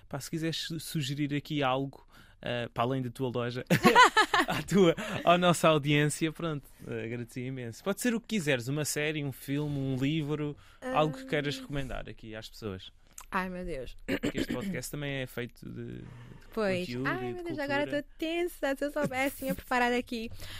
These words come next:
Speaker 2: Então, hum,
Speaker 1: É o que vier à cabeça, algo que estejas a ver agora.
Speaker 2: eu não vejo muita televisão.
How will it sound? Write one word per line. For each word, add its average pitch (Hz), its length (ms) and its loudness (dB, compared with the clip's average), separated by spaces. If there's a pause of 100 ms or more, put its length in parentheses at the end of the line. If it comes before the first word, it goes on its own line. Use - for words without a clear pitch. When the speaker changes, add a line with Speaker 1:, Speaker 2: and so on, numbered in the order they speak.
(260)
Speaker 2:
Então, 190 520 0 (960)
hum, 220 1040 -4
Speaker 1:
É 180 80 -2
o 190 40 -2
que - 80 -10
vier 214 180 2
à 196 80 4
cabeça, 107 460 -2
algo 117 160 -4
que - 60 -20
estejas 113 580 -6
a 107 60 -4
ver 107 380 -4
agora. 107 440 -6 (920)
Speaker 2:
eu 220 100 -6
não 262 100 -6
vejo 277 220 -4
muita 233 200 -6
televisão. 185 600 -8